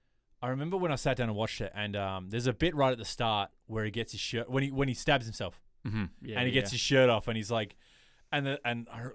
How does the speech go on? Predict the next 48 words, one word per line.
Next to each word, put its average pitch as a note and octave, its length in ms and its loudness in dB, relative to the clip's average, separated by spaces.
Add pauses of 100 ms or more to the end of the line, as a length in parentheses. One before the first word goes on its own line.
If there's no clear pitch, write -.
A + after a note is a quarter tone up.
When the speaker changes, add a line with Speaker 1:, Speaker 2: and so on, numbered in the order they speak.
(120)
Speaker 1:
I A#2+ 60 -12
can't D3 160 -6
rem-, C#3 180 -12
I A#2+ 200 -8 (160)
was A2+ 120 -10
watching C3 240 -4
with G#2+ 120 -4
my G2+ 80 -6
wife, B2 380 -4 (200)
and - 100 -8
Speaker 2:
Mm-hmm. G#2+ 80 -4
Speaker 1:
she A#2+ 140 -4
was G#2 120 -6
just A2 180 -10
like, G#2 140 -10 (280)
"Oh, D3+ 180 6
you B2 180 0
know, A2+ 140 0
he, A#2+ 200 -4 (160)
he C#3+ 60 -12
just A#2+ 200 -6
had B2+ 140 0
to A#2 60 -2
have A2+ 140 0
a A2+ 60 -6
scene B2 200 -2
where G#2+ 120 -2
he G2 40 -4
took G#2 120 -6
his F#2+ 80 -10
shirt A2 260 -2
off," - 240 -8 (260)
and A2 80 -12
you're G#2+ 60 -8
like, G#2 180 -10
"Yeah," E2 580 -10 (220)
like, E2+ 220 -18
'cause F#2+ 280 -14
they F#2+ 120 -6
always F#2 280 -8
have E2+ 140 -10
those. F2 220 -12 (100)
But B2+ 160 -2 (500)
in E3 140 0
The D3+ 60 2
Martian, C#3 500 2
they A#2+ 120 4
don't. C3 280 4